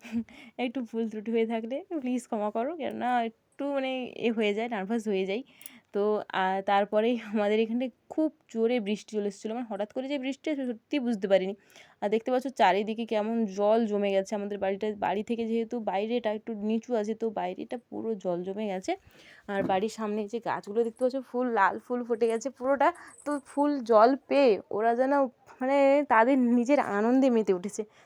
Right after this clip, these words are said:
তো তারপরেই আমি চলে এসেছি, তোমাদেরকে দেখাবো কী কী শপিং করলাম।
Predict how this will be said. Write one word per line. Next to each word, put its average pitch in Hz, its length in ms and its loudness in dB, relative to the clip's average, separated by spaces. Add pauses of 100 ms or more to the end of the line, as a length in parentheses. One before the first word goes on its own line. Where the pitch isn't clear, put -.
(140)
তো 233 100 0
তারপরেই 220 600 4
আমি 208 200 -4
চলে 202 260 -2
এসেছি, 214 220 -4
তোমাদেরকে 208 460 -2
দেখাবো 202 500 -2 (100)
কী 190 140 -12
কী 214 80 -10 (100)
শপিং 208 300 -4
করলাম। 180 340 0